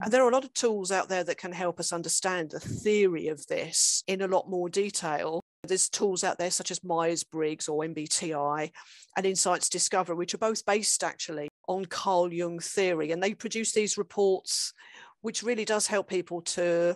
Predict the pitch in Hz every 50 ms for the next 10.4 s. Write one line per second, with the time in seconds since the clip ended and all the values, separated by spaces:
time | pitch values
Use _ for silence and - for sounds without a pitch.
0 | - - - 202 202 - - 226 220 - - 208 - - 196 185 175 - 185 160
1 | 165 156 156 151 - - 180 - - - - - - _ - 208 214 214 208 208
2 | 196 - - 185 180 196 180 175 180 180 175 170 180 175 170 175 - - 165 170
3 | 175 175 185 185 - - 214 214 - - 165 156 151 165 - - - 156 160 -
4 | - - - - 160 151 - 170 160 - - - 160 160 165 170 175 180 175 160
5 | - 165 160 147 143 135 - _ _ _ _ _ _ _ _ _ _ _ _ -
6 | - 208 233 254 320 370 381 - - 359 320 - - - 240 247 277 285 277 226
7 | 156 - - - - 151 156 165 170 - - - - - _ - 220 233 - -
8 | - - 269 277 302 302 277 254 247 - - - 247 240 247 254 247 - 170 156
9 | 151 147 156 165 175 - - 202 196 208 196 - 202 - 214 196 190 190 185 -
10 | - 220 196 185 185 190 190